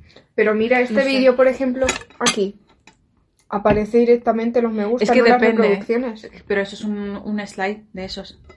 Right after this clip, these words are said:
Speaker 2: No sé. A mí me parece un poco raro, porque me parece que la función de Instagram es esa.
Speaker 3: Ah, fíjate, a mí sí me gusta, a mí sí me
Speaker 2: No
Speaker 3: parece
Speaker 2: sé.
Speaker 3: bien. Porque es
Speaker 2: Me da
Speaker 3: verdad
Speaker 2: igual, pero
Speaker 3: que muchas empresas,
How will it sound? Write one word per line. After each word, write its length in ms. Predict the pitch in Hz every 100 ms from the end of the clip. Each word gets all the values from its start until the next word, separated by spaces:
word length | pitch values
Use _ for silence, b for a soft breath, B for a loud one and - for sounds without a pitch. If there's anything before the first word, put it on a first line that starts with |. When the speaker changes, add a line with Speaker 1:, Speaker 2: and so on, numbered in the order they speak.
| - - b b b _ _
Speaker 2:
No 160 | - 220
sé. 320 | 208 214 214 - - _
A 120 | - 220
mí 120 | 233
me 80 | 240
parece 220 | 240 247
un 80 | 240
poco 300 | 240 240 220
raro, 300 | 180 170 175 202 _
porque 200 | 208 202
me 120 | 202
parece 340 | 196 190 190 214
que 60 |
la 120 | 214 214
función 340 | 214 202 214
de 60 | 214
Instagram 520 | 214 208 208 208 214 214
es 160 | 202
esa. 260 | 196 196 196 - 523 -
Speaker 3:
Ah, 80 | -
fíjate, 260 | 233 254
a 40 | 226
mí 100 | 226
sí 220 | - 247
me 100 | 233
gusta, 260 | 208 208 196
a 60 |
mí 100 | 214
sí 160 | 214 226
me 100 | 214
Speaker 2:
No 60 |
Speaker 3:
parece 300 | 214 220 214
Speaker 2:
sé. 60 | 196
Speaker 3:
bien. 260 | 196 185 B B B B
Porque 260 | 226 220 233
es 80 |
Speaker 2:
Me 80 | 214 226
da 60 |
Speaker 3:
verdad 300 | 233 240 254
Speaker 2:
igual, 260 | 262 247 247
pero 260 | 262 254 226
Speaker 3:
que 340 | 226 220 - - _ _ _ _ _ _ _ -
muchas 320 | 240 247 269
empresas, 680 | 269 240 254 254 240 262